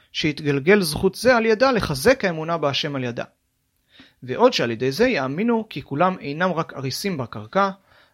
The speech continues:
והקדוש ברוך הוא בעל השדה. ובדבר זה הארץ חפצה, שהקדוש ברוך הוא בעצמו בעלה ואדונה, כי לא יתברך הארץ. ובביטול השמיטות שיחזיקו המה כבעלים בארץ, ראוי הוא שתקפיד הארץ על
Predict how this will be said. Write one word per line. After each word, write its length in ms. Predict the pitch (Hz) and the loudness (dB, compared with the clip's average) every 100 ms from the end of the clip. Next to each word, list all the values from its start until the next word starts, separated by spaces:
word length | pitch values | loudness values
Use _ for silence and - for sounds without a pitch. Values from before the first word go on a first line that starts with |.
| - | -8
והקדוש 440 | 135 139 131 269 | -6 -4 2 4
ברוך 220 | 214 185 | 6 4
הוא 120 | - 165 | 4 6
בעל 240 | 170 180 | 6 6
השדה. 320 | 180 185 156 151 - _ _ _ _ - - _ _ | 2 0 0 -4 -8 _ _ _ _ -20 -20 _ _
ובדבר 480 | 160 147 127 139 180 | -2 0 0 2 2
זה 200 | 185 202 | 4 2
הארץ 340 | 143 151 151 | 2 0 -4
חפצה, 460 | - 135 123 196 202 202 _ - - - | -8 -8 -6 0 0 -2 _ -20 -20 -6
שהקדוש 500 | 165 139 131 175 190 | -2 -2 0 0 2
ברוך 200 | 185 185 | 2 2
הוא 100 | 165 | 0
בעצמו 480 | 156 - - 190 | -2 -2 0 2
בעלה 360 | 165 135 131 180 | 4 4 6 4
ואדונה, 460 | 160 131 131 151 180 - | 4 -2 -2 0 -2 -4
כי 120 | - | -6
לא 160 | 131 160 | 2 2
יתברך 520 | 139 127 131 127 120 | 2 -6 -4 -4 -4
הארץ. 520 | - 110 131 - - - _ _ _ - - _ | -4 -6 -8 -16 -16 -18 _ _ _ -20 -20 _
ובביטול 480 | 170 160 151 240 247 | -2 0 0 0 2
השמיטות 400 | - 151 202 208 | 2 0 2 2
שיחזיקו 560 | 135 117 160 202 170 | 2 -4 -2 0 2
המה 140 | 165 165 | 0 0
כבעלים 480 | - 131 123 139 165 | -4 -2 0 0 0
בארץ, 560 | 196 285 220 208 - - _ _ _ - | 2 2 -2 -4 -12 -14 _ _ _ -8
ראוי 340 | 135 226 247 | 0 4 4
הוא 120 | 208 | 4
שתקפיד 540 | 202 143 131 - 156 135 | 2 -2 -4 -2 -2 -2
הארץ 340 | 135 139 131 | -4 -6 -6
על 80 | 117 | -12